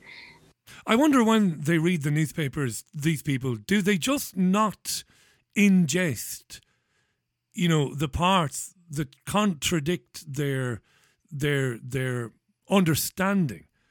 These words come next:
of covid or whatever it is? Because even in The Guardian, the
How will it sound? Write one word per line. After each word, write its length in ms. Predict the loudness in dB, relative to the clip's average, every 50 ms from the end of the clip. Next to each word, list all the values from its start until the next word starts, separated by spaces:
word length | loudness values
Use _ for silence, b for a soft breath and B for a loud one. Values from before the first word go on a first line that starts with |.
| _ _ _ _ _ _
of 380 | -4 0 0 0 0 -2 -6 -14 _ _ _ _
covid 460 | -6 -2 0 0 0 -2 -4 -8 -12 -12 -8 -6
or 100 | -4 -4
whatever 460 | -4 -4 -4 -4 -4 -4 -6 -6 -6
it 60 | -6
is? 280 | -6 -6 -6 -10 -12 -18 b b b b b b b b -6
Because 420 | -4 0 2 2 4 2 2 -2 -2
even 400 | 2 4 4 6 6 4 4 4
in 320 | 4 4 4 4 2 0 0
The 140 | -2 -4 -2
Guardian, 640 | 0 2 2 2 2 0 0 -2 -2 -4 -4 -4 -4
the 260 | -2 -2 -2 -4 -4